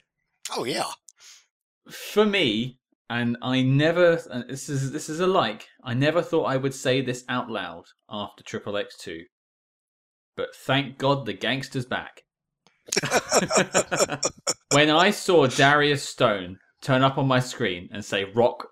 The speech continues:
Speaker 2: paper, scissors, grenade launcher," I was, this, this is pure cinema for me. This is, this is Avengers Endgame before there was one. This is, this is the multiverse that I wanted. I wanted the Triple X crossover,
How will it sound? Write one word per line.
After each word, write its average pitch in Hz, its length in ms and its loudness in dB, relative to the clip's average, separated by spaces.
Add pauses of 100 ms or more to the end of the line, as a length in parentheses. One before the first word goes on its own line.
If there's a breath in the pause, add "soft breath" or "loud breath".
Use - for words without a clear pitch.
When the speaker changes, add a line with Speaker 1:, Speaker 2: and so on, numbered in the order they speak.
Speaker 2:
paper, 139 400 0
scissors, 113 500 -2 (420 soft breath)
grenade 135 440 4
launcher," 92 520 -6
I 117 180 2
was, 120 260 -2 (220)
this, 160 260 -2
this 185 240 4
is 165 160 0
pure 143 340 2
cinema 98 560 -2
for 95 100 -10
me. 98 340 -6 (580 soft breath)
This 180 200 0
is, 190 300 4
this 214 180 -2
is 185 140 -2
Avengers 156 420 4
Endgame 131 380 4
before 120 280 0
there 117 120 2
was 127 300 0
one. 123 400 0 (340 soft breath)
This 151 220 -4
is, 143 180 -4
this 208 220 -2
is 190 100 -4
the 175 80 0
multiverse 143 640 2
that - 60 -6
I 117 100 0
wanted. 113 560 -4
I 117 120 -2
wanted 143 420 -4
the 139 80 -6
Triple 139 320 -2
X - 280 -4
crossover, 92 600 -4